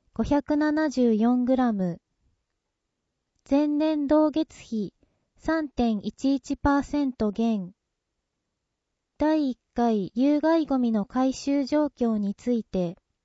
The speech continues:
有害ゴミではない瓶、スプレー缶や白熱電球が多くの収集所で出されていました。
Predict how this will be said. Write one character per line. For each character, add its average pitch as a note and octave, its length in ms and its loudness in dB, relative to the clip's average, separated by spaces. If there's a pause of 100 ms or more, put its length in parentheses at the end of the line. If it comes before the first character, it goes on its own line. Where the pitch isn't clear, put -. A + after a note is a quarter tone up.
(1080)
有 D4+ 200 2
害 E4 240 4
ゴ C4+ 140 0
ミ B3+ 160 2
で A3 140 0
は G3+ 160 0
な A#3 200 0
い F#3 180 -4 (340)
瓶、 C4 380 0 (300)
ス - 160 -20
プ D4 160 2
レ D4 160 4
ー C#4+ 80 -4
缶 C#4+ 320 0
や C4+ 320 0 (480)
白 C#4 280 0
熱 D4 300 -2
電 D4+ 260 0
球 A3+ 300 0
が F#3 260 -2 (440)
多 D#4+ 200 4
く C4+ 140 -4
の A3+ 140 2
収 C4 260 0
集 C4+ 320 0
所 C#4+ 160 0
で A#3 140 0
出 G3+ 100 0
さ C4 160 -2
れ C4 100 0
て A3 140 -4
い G3 140 -2
ま G#3 180 -2
し - 140 -16
た。 F3+ 240 -4